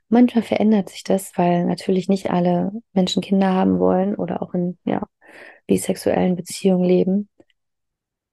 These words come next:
Und manchmal hat's weder mit dem einen noch mit dem anderen zu tun. Und alles ist okay, weil jeder von uns hat natürlich nur dieses eine Leben. Und wenn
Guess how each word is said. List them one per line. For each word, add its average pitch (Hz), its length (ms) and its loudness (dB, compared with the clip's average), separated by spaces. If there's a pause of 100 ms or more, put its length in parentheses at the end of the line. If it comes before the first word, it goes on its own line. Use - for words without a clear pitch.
(640)
Und 190 160 2
manchmal 208 600 0 (680)
hat's 185 220 -4
weder 185 160 4
mit 180 120 -2
dem 180 140 0
einen 180 500 0
noch 185 160 0
mit 196 120 0
dem 208 120 2
anderen 175 380 0
zu 180 140 -16
tun. 180 400 -4 (880)
Und 185 160 0
alles 190 280 0
ist - 140 -6
okay, 233 340 2
weil 185 280 2 (380)
jeder 190 260 2
von 202 200 -4
uns 202 260 0
hat 185 140 -8
natürlich 190 380 -2
nur 190 120 2
dieses 185 300 0
eine 175 220 -2
Leben. 185 480 0
Und 180 420 -4 (680)
wenn 175 580 0